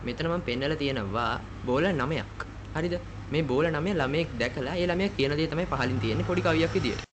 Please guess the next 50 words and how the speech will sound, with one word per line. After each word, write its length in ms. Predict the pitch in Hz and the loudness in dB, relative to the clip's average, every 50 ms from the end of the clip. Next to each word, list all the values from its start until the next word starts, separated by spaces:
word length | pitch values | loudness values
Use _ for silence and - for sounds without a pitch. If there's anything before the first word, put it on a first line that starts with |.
| _ _ _ _ _ _ _ _ _ - | _ _ _ _ _ _ _ _ _ -12
දන්නේ 220 | 156 143 143 151 | -10 -8 -6 -4
නැහැ 160 | 160 170 185 180 | -2 -2 0 -2
මෙතන 200 | 165 156 165 165 | -2 -2 -2 -2
බෝල 180 | 143 135 139 151 | 0 0 0 -2
කීයක් 300 | 143 131 127 131 135 135 - | -2 -2 -4 -4 -4 -4 -4
තියෙද 160 | 160 151 139 123 | -4 -4 -4 -4
කියලා. 180 | 117 120 127 147 | -4 -4 -2 -2
එයා 100 | 165 151 | -2 -2
ගණන් 220 | 127 117 120 131 127 | -2 -2 -4 -4 -4
කරන්නේත් 320 | 147 147 135 127 117 107 - | -2 -2 -2 -2 -4 -4 -4
නැහැ. 180 | 123 151 190 - - - - - | -4 -4 -4 -6 -10 -12 -14 -12
හැබැයි 240 | - 143 143 165 170 | -8 -4 0 0 2
එයා 100 | 180 185 | 2 2
මෙන්න 160 | 180 160 165 185 170 | 0 0 0 0 0
මේ 100 | 156 151 | 0 0
වගේ 160 | 151 151 156 147 | -2 -2 -2 -2
දේවල් 140 | 165 190 190 | 0 0 0
මුලින්ම 220 | 156 139 139 165 165 | 0 0 0 0 -2
කියනවා. 400 | - 123 110 98 - - 147 151 - - - - | 0 -2 -4 -4 -6 -8 -8 -10 -10 -12 -12 -10
"එක 160 | 131 - - 190 208 - | -10 -6 -4 -4 -4 -2
තියපන්." 340 | 185 165 151 - - 98 - | -2 -2 -2 -4 -6 -8 -8
ඒ 80 | 120 117 | -8 -6
කියන්නේ 220 | 113 123 123 123 123 | -6 -6 -6 -6 -4
පළවෙනි 300 | 123 131 135 143 139 135 | -4 -2 -2 -2 -2 -2
එක 60 | 143 - 170 | -4 -4 -2
තියන්න 240 | 165 147 139 139 139 127 | -2 0 0 0 -2 -2
කියලා 160 | - 123 - | -2 -2 0
කියනවා. 220 | 131 113 104 92 - - - - - - - - - _ _ _ _ _ _ _ _ _ _ - | -2 -2 -2 -4 -8 -10 -12 -12 -12 -14 -14 -14 -16 _ _ _ _ _ _ _ _ _ _ -18
එයා 100 | 160 160 | -14 -10
කියනවා 220 | - 151 180 214 214 175 | -8 -4 -2 -2 -2 -2
"දෙකක් 340 | 147 - - 175 190 - - - | -2 -2 -2 -2 -4 -4 -4 -2
රයිබොට" 280 | 139 143 143 147 156 165 156 | -2 0 0 0 -2 -2 -2
කියලා 200 | 175 202 208 175 | -2 -2 -2 -2
ආයි 100 | 165 170 156 | -2 -2 -2
වෙන් 140 | 143 127 117 | -2 -4 -4
කරනවා. 280 | - - 98 95 - - | -6 -8 -10 -10 -10 -6
"පළවෙනි 320 | 127 127 127 131 131 135 135 | -4 -2 0 0 0 -2 -4
එක 60 | 127 123 | -4 -6
තියපන්, 300 | - 117 113 101 - 175 190 156 | -4 -4 -4 -4 -4 -2 -2 -2
දෙකක් 260 | 135 135 160 147 - - | -2 -2 -4 -4 -4 -2
රයිබොට" 280 | 120 123 123 135 139 151 147 | -2 -2 -2 -2 -2 -2 -2
කියලා 180 | 185 202 214 | -2 -2 -2
ආයි 140 | 190 180 180 160 | -2 -2 -2 -2
වෙන් 100 | 147 135 | -2 -4
කරනවා. 280 | - 117 107 104 98 104 | -4 -6 -6 -6 -6 -6
රයිබෝ 280 | 110 113 117 120 123 127 | -6 -6 -4 -4 -4 -4
කියන්නේ 180 | 143 143 135 120 | -4 -4 -4 -2
නමක් 160 | 113 123 127 - | -4 -4 -4 -4
කියලා 180 | - 185 190 202 | -2 -2 0 0
හිතන්නකෝ. 360 | 202 202 208 208 202 - - | 0 0 -2 -2 -4 -4 -6